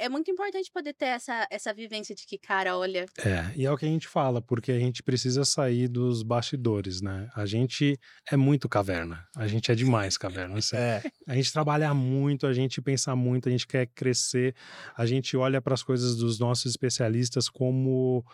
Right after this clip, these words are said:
Speaker 2: como nosso, porque é nosso também.
Speaker 3: Sim.
Speaker 2: Então tem muito do crescimento deles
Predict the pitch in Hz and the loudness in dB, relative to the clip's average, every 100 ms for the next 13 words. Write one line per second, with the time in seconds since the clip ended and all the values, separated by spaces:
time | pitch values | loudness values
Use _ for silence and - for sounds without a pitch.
0 | - - 185 302 220 156 160 120 139 135 | -20 -4 0 2 2 2 0 -2 -2 0
1 | 156 151 208 147 156 - 123 117 107 92 | 0 2 2 2 0 -2 -2 0 0 -2
2 | - - 117 110 131 160 147 135 175 190 | -10 -12 -8 -2 0 2 2 2 2 2
3 | 160 151 139 - 127 127 123 113 117 156 | 0 2 0 2 2 2 0 0 2 2
4 | 170 117 - | 2 0 -2